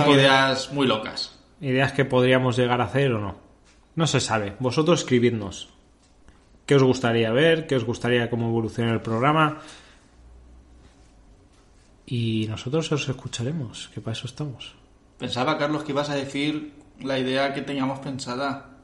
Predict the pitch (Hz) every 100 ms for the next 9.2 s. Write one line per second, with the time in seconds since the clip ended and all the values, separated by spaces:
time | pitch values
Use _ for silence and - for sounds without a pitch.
0 | - - 139 131 143 135 - 117 147 127
1 | 120 117 127 123 104 - - 123 120 135
2 | 127 110 123 143 139 110 - - _ _
3 | _ _ _ _ _ _ _ _ _ _
4 | _ _ _ _ _ _ 113 107 110 110
5 | 139 135 131 127 127 123 127 165 160 98
6 | 90 - _ _ 117 120 120 107 135 127
7 | - - 104 110 139 123 117 131 135 104
8 | 110 101 127 120 95 117 113 110 110 127
9 | 139 -